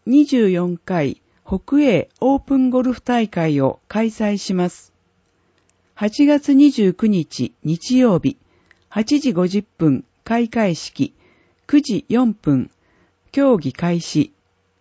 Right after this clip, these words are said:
場所、朝日国際浜村温泉ゴルフクラブ、白兎コース。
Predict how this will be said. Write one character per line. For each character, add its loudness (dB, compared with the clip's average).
場 -2
所、 -6
朝 -2
日 -6
国 -8
際 -4
浜 0
村 2
温 0
泉 -2
ゴ -2
ル 0
フ -10
ク -6
ラ 0
ブ、 -4
白 -8
兎 0
コ 0
ー -2
ス。 -8